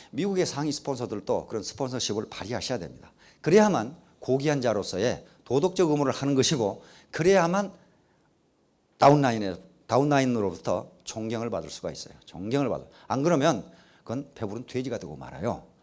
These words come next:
우리가 지향하는 바는 배부른 돼지도 아니고 배고픈 소크라테스도 아니고 배부른 소크라테스가 되려고 하는 거란 말이에요, 지금.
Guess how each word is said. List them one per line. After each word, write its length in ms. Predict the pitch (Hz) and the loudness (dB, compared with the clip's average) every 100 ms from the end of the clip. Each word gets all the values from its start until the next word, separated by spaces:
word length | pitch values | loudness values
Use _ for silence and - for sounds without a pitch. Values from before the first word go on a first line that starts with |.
| _ _ - - | _ _ -20 -6
우리가 220 | 135 165 175 | 0 4 6
지향하는 480 | - 151 170 226 | 6 6 6 6
바는 360 | 196 107 117 226 - _ _ _ _ _ _ _ _ _ _ _ - | 6 6 2 -6 -18 _ _ _ _ _ _ _ _ _ _ _ -8
배부른 280 | 123 147 147 | -4 -2 -4
돼지도 340 | 123 123 165 | -2 -2 -2
아니고 320 | 135 98 117 - | -4 -4 -10 -6
배고픈 280 | 113 135 | -4 -4
소크라테스도 600 | 123 165 180 175 165 - 131 | -6 -6 -6 -4 -6 -2 -2
아니고 460 | 98 135 - - _ _ _ _ 156 - - | 0 0 -2 -6 _ _ _ _ -12 -12 -6
배부른 400 | - 123 170 226 | -2 0 0 -2
소크라테스가 640 | - - 185 175 - 165 | -2 -2 -2 0 2 2
되려고 300 | 139 113 107 | 2 0 -2
하는 160 | 135 123 | -2 -4
거란 260 | 95 - | -6 -12
말이에요, 240 | - 101 123 | -16 -8 -4
지금. 460 | 120 151 254 - | 2 4 2 -2